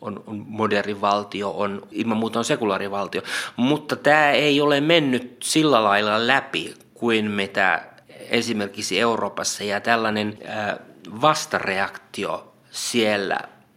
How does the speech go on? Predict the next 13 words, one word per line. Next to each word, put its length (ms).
on 200
ollut 440
poikkeuksellisen 1120
raju. 500
Ja 60
mä 100
tarkoitan 480
nimenomaan 640
poliittisen 560
islamin, 480
eli 180
islamismin 640
nousua 540